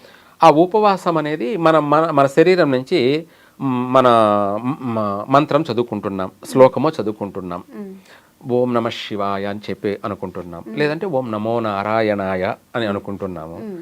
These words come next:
Speaker 1: ఆ, మనలోంచి వస్తున్నటువంటి, వెలువడుతున్నటువంటి ఆ మంత్రము
Speaker 2: మ్మ్.
Speaker 1: అపవిత్రంగా వస్తున్నది. ఎందుకంటే, కడుపులో ఉన్నటువంటి, ఆ, వ-, ఆ, మురికి శబ్దధ్వని,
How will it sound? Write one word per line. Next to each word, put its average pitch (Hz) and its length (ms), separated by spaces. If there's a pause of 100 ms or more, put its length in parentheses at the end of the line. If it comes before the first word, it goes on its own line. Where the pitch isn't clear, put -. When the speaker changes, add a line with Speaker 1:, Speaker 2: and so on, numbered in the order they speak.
(580)
Speaker 1:
ఆ, 123 600
మనలోంచి 135 540
వస్తున్నటువంటి, 139 680
వెలువడుతున్నటువంటి 117 960
ఆ 120 80
మంత్రము 139 840
Speaker 2:
మ్మ్. 196 220 (680)
Speaker 1:
అపవిత్రంగా 180 560
వస్తున్నది. 98 640 (560)
ఎందుకంటే, 165 640 (400)
కడుపులో 165 600 (560)
ఉన్నటువంటి, 143 920 (260)
ఆ, 127 140 (920)
వ-, 143 220
ఆ, 104 220
మురికి 131 800 (880)
శబ్దధ్వని, 110 680